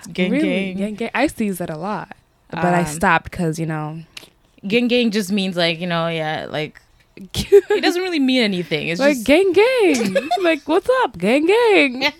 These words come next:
Speaker 1: <laughs>
Speaker 2: What's pop-, gang, gang?"
Speaker 1: But people usually use it to, to, uh, show that they're happy about something.
Speaker 2: Oh, yeah.
Speaker 1: Like, "Oh, gang, gang," you know. Um,
Speaker 2: I don't like it. <laughs>
Speaker 1: You don't like it?
Speaker 2: Uh, not anymore now.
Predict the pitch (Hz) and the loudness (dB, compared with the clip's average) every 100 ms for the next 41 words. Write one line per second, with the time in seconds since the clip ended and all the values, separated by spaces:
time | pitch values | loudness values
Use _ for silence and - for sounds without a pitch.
0 | 370 - 330 370 - - 311 453 - 190 | -10 -4 2 4 2 2 2 4 0 -6
1 | - 185 302 415 415 220 190 208 349 587 | 0 2 4 4 2 0 0 4 4 2
2 | 539 330 220 190 254 294 311 302 269 269 | 2 0 0 0 0 0 -2 -2 0 0
3 | 269 240 208 226 202 185 220 190 190 - | 0 -2 -2 -2 -2 -2 -2 -2 -4 -10
4 | - 208 190 180 175 165 165 160 160 113 | -10 -6 -2 -2 -4 -4 -4 -4 -6 -8
5 | - 190 180 175 170 165 170 175 165 160 | -6 -4 -2 -4 -4 -4 -4 -4 -4 -6
6 | 151 151 147 143 135 - _ 175 165 139 | -6 -10 -10 -10 -10 -12 _ -8 -6 -6
7 | - - 147 311 359 185 226 254 294 196 | -8 -12 -10 -8 -8 -8 -8 -10 -10 -12
8 | 165 - 170 165 - _ _ _ - 180 | -14 -14 -14 -14 -20 _ _ _ -4 0
9 | 185 185 180 175 175 - - - - - | 0 0 -2 -4 -8 -10 -12 -16 -20 -20
10 | 233 - 254 - 640 - - - - - | -18 -18 -18 -14 -10 -10 -10 -6 -4 0
11 | 719 - 880 906 277 294 247 247 269 392 | -2 -2 -8 -8 -4 0 0 0 0 -2
12 | 392 _ _ _ _ _ - 190 196 190 | -6 _ _ _ _ _ -12 -8 -2 0
13 | 180 165 160 170 165 165 170 170 175 | 0 -2 -6 -8 -10 -10 -12 -14 -16